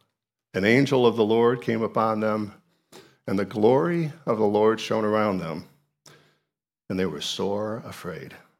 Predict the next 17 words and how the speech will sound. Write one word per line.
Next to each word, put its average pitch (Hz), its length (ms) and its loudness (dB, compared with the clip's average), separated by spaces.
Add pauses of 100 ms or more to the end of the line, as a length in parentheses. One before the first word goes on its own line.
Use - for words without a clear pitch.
(500)
And 113 120 2
the 139 80 8
angel 165 240 4
said 170 240 2
to 135 80 4
them, 95 120 -2
'Fear 180 260 0
not, 160 400 0 (500)
for - 120 -8
behold, 135 640 -2 (220)
I 113 140 -2
bring 135 500 0 (320)
good 151 220 6
tidings 135 480 4
of 90 140 -2
great 107 240 0
joy. 110 480 -8